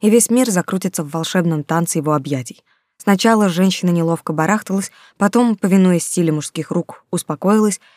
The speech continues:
и действительность опрокинула её в нереальное чувство страстного танца. Спустя некоторое время Ника лежала на плече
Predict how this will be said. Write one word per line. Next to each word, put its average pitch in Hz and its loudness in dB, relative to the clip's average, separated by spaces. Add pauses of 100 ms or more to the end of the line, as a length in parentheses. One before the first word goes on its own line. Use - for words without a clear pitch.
и 208 -2
действительность 220 -2
опрокинула 185 0
её 170 0
в 151 -6
нереальное 175 0
чувство - -8
страстного 143 -4
танца. 131 -6 (460)
Спустя - -2
некоторое 156 0
время 196 2 (340)
Ника 214 4
лежала 170 2
на 156 -2
плече 147 -2